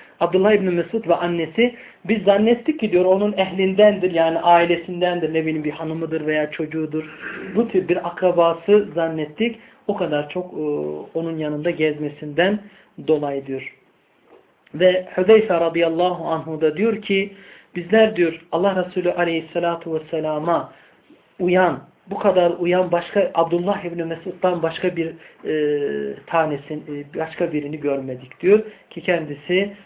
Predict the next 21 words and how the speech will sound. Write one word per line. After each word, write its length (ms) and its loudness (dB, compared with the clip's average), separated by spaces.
e, 40 -14
sahabenin 500 -4
alimlerinden 880 -6
bir 200 0
tanesi, 600 -4
fakihlerinden 840 0
bir 180 0
tanesi. 600 2
Kufe'de 680 2
veya 220 0
başka 340 -4
bir 100 -8
rivayette 440 -2
Medine'de, 760 0
e, 380 -4
Hicri 580 0
otuz 480 -4
üç 300 -6
veya 260 0
otuz 280 -10
iki 360 -6